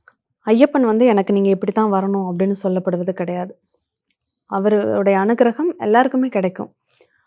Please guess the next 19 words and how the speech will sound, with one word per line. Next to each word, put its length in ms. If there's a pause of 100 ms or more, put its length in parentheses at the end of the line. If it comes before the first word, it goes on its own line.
(120)
ஆனா 180
நான் 460
நாற்பத்தெட்டு 640
நாள் 260
முழுமையாக 720
அந்த 180
விரதத்தை 520
கடைபிடிச்சு 500 (120)
போனேன்னா 360
எனக்கு 320
நல்ல 220
பலன்கள் 340
உண்டு. 280 (600)
இப்ப 140
என்னால 380
முடியல, 440 (180)
சூழ்நிலைகள் 580
காரணமா 440
இருக்கு, 260